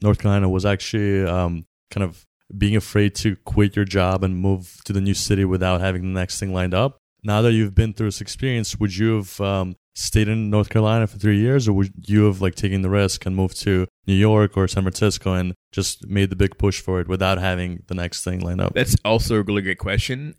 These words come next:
Speaker 2: and I firmly believe that everything happens for a reason. So, I mean, if I would have tried to move out right then and there when I made that first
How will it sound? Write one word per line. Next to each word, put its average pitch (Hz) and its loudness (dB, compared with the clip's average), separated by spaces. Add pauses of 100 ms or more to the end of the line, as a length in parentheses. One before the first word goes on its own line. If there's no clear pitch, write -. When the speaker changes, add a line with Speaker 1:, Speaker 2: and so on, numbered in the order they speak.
Speaker 2:
and 95 -2
I 92 -2
firmly 101 -6
believe 92 -2
that 92 -4
everything 90 0
happens 90 -6
for 92 -10
a 85 -6
reason. 113 -4 (340)
So, 92 2 (500)
I 120 -4
mean, 117 -2
if 110 -6
I 113 0
would 143 2
have 120 -4
tried 113 -4
to 110 -6
move 101 -8
out 92 -4 (200)
right 104 -4
then 101 -4
and 95 -6
there 98 -4
when 92 -6 (320)
I 85 -6
made 92 -4
that 90 -2
first 98 -6